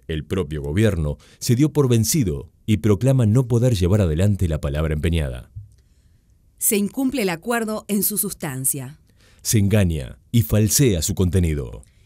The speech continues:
Speaker 2: Y, consecuentemente, se incumple con las garantías ofrecidas a la oposición.
Speaker 1: Se debilita el modelo de escuelas de tiempo completo que tan buenos resultados brindaba.
Speaker 2: Acordamos como meta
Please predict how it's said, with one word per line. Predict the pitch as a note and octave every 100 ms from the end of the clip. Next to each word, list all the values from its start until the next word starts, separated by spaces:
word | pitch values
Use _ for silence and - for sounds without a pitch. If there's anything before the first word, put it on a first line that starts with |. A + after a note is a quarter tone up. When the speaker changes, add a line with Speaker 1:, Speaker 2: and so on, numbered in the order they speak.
| _ _ _ _ _
Speaker 2:
Y, | G#3
consecuentemente, | F#3 F3+ F#3 F#3+ F#3+ F3+ F#3 F#3+ F3+ D3+ -
se | - -
incumple | G3+ G3+ - E4+ E4+ E4+ E4
con | E3+
las | E3
garantías | D#3+ D#3 D#3 F#3 G3+ F#3+
ofrecidas | D#3+ E3 D#3 B3+ A#3
a | G3+
la | F3
oposición. | E3+ F#3 G3+ - F3 A#2+ A#2+ - _ _ _ _ -
Speaker 1:
Se | A#2+
debilita | G#2+ A#2 A#2+ C3 D#3+ B2
el |
modelo | F#2+ F2 G#2 G2+
de | E2
escuelas | D2 G#2 G2+ E2+
de | E2
tiempo | F#2+ F#2
completo | E2+ D2 D#2+ A2 G#2+
que | E2 F#2
tan | - C3+
buenos | A#2 C3+ A2
resultados | G2 E2 F2+ F2+
brindaba. | E2+ F#2 F#2 C#2 A#1+ - _ _ _ _ _ -
Speaker 2:
Acordamos | G#3+ A3+ A#3+ D4 D#4+ D4
como | F#3 D#3
meta | F3 G#3+ G3+ E3+